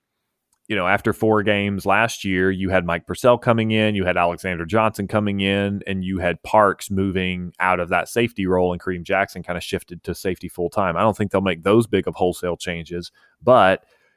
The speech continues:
you do have Devontae Bosby coming in on the outside, and now Vic Fangio kinda has a little bit more dialed in of what he has to do from a defensive standpoint to generate pressure. And so maybe you get into a little bit more of a rhythm than you have,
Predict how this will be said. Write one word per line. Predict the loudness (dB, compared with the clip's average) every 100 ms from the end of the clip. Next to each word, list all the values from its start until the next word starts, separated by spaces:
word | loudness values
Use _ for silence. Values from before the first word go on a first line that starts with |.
| _ -6
you | -2 2
do | 4
have | 4 4 4
Devontae | 2 2 2
Bosby | 4 4 2 -4
coming | -4 -4
in | -2 -2
on | -2
the | 0
outside, | 0 2 4 6 6 4 0
and | -2 0
now | 2 4 2
Vic | 0 -2
Fangio | -2 0 -2 -2
kinda | 0 0
has | -2 -2
a |
little | -4 -4
bit | -6
more | -6
dialed | 0 0 2
in | -2 -4
of |
what | -4 -2
he | 0
has | -2 -2
to | -6
do | -6 -4 -6 -8 -14 _ _ _ _ _
from | -4 -2
a |
defensive | -2 -2 -4 -4 -10
standpoint | -6 -4 -4 -4 -4 -4
to | -8
generate | -4 -2 -2 -4
pressure. | 0 0 0 -2 -4
And | -4
so | -2 0 2 -2 _ _ _ 0
maybe | 2 4
you | 4
get | 4
into | 4 4
a |
little | 4 4
bit | 2
more | 2 2 2
of |
a | 2
rhythm | 2 2 -2 -4 -8 _ _ _ _ _ _ -4
than | -2
you | -2 0
have, | 2 2 -2 -8 -16